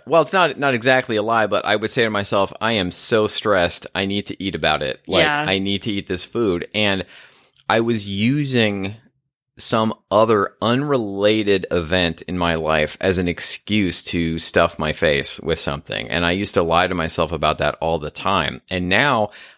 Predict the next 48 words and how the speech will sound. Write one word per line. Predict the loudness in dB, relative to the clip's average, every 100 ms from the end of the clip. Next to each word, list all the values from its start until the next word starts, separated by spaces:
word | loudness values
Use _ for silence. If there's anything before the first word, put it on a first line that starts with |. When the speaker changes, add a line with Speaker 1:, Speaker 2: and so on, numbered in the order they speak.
| _
Speaker 1:
I | -2
still | -2 0 2 4
have | 2 2
those | 0 2
instincts. | 0 -2 -2 -4 -4
They | -4 0 0
are | 0
deeply | -4 -6 -6 -4 -2
ingrained | -2 -2 -2 -2 -2
in | -4
me. | -6 -8 -14 -20 _ _
I | 0
will | 2 0
get | -2
stressed | -2 0 0 2
out, | 2 2 0
and | -4
my | -2 -4
first | -4 -4 -4
thought | 2 2 2
will | -2
be | -4 -6 -6 -8 -4
like, | -4 2
"Wow, | 2 4 0
I |
could | -2 -4
really | -2 -2
use | -2 -2 -2 -4 -6
a | -8
food | -6 -2 -2 -4
treat | -8 -6 -6 -4
right | -6 -4
now." | -6 -6
But | -4 0 0
Speaker 2:
Yeah. | 2
Speaker 1:
I | 0 -2
catch | -4 -2 -2 -2
myself | -2 -2 -2 -4 -4
on | -6 -2
it, | -2 -2
and | 0
I | 0 0
know, | 0 2 2 2
hey, | 2 2 2
you | 0 -2
know | 0
what? | 2 0 0
You're, | -2 -2 -4